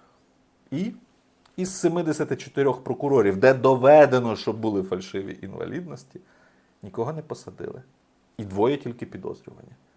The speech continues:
в кримінальних справах. І їх звільняти не збираються. І резонанс вже зараз люди, ну, ну, ну так, ну, ну, ну що робити. Заступник Резнікова, який підписав угоду про купівлю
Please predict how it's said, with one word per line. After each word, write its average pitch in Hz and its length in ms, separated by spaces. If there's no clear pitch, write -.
в - 20
кримінальних - 580
справах. - 400
І 202 100
їх 202 180
звільняти 220 560
не 160 100
збираються. - 680
І 170 80
резонанс 196 540
вже 156 160
зараз 160 360
люди, 156 260
ну, 339 200
ну, 247 300
ну 196 220
так, 101 340
ну, 104 100
ну, 110 60
ну 95 120
що - 160
робити. - 320
Заступник 147 500
Резнікова, 135 520
який 113 220
підписав 107 560
угоду 101 320
про - 200
купівлю 101 720